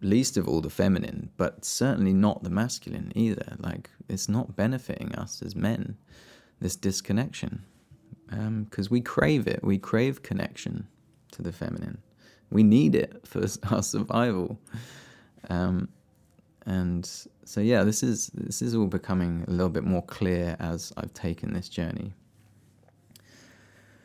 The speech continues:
Um, so, yeah, it's something I wanted to bring more about, something I wanted to bring more awareness to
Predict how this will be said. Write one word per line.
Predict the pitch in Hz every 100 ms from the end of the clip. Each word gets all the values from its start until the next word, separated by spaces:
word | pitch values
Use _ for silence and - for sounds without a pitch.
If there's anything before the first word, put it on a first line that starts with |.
| _ _ _ _ -
Um, | 98 95 95 -
so, | -
yeah, | 131 -
it's | -
something | 120 104
I |
wanted | 101 95
to | 95
bring | 98 95
more | 90 85 - -
about, | 90 92 92 - _ _ _ - - _ _
something | - 120 - 101
I | 92
wanted | 92 92 - -
to | -
bring | 90 90
more | 87 85 -
awareness | 85 90 87 85 - -
to | 92 85